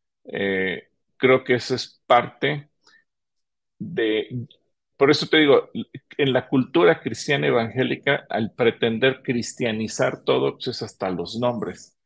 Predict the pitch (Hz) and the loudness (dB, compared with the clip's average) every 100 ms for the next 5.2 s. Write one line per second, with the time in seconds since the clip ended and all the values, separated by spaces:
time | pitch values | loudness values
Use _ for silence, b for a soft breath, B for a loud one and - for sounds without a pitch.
0 | _ _ _ _ 117 107 110 117 113 123 | _ _ _ _ 0 2 2 0 0 -4
1 | 123 123 135 143 139 135 - 107 98 101 | -4 -2 0 0 -2 -2 0 0 -2 -4
2 | - - 95 - 127 123 117 107 101 107 | -8 -10 -10 -4 -2 0 0 0 -4 -6
3 | 92 101 117 - 98 87 - 87 87 90 | -4 -2 -4 -4 -4 -6 -8 -8 -6 -6
4 | - 117 110 104 87 87 87 92 107 117 | -6 -6 -4 -4 -4 -6 -6 -4 -4 -4
5 | 120 104 | -6 -6